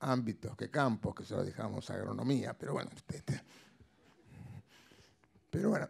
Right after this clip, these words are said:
eh, de todos modos, el concepto es el mismo. En el, el doctorado nuestro tiene una amplitud de campos, eh,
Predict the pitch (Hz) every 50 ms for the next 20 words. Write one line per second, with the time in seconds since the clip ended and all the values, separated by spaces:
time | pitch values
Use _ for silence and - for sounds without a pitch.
0 | - - 147 147 143 147 135 - - 156 131 135 139 147 131 - 131 120 104 -
1 | - 113 - - - - 190 - 113 104 92 90 - - - - - - - -
2 | - - - - - - - _ _ _ _ _ - 165 165 165 156 151 151 -
3 | - - - 120 123 117 113 110 101 104 104 95 - 143 - - - - - -
4 | - 107 117 127 131 139 131 - - - 160 165 156 147 143 131 131 143 135 110
5 | 101 - - 151 90 - - - - _ - - _ _ _ - - - _ _
6 | _ _ _ - - - - _ - 139 143 135 131 127 135 135 131 131 - -
7 | - - _ _ - 127 120 123 123 117 113 107 107 101 101 101 101 85 90 -
8 | - - 123 127 135 143 135 - 147 139 131 120 - - 156 143 - - - -
9 | _ _ 131 120 104 110 - - 135 131 120 107 107 120 - - 76 - _ _
10 | _ _ _ _ _ _ _ _ _ _ _ _ _ _ - 120 117 117 113 113
11 | 110 110 107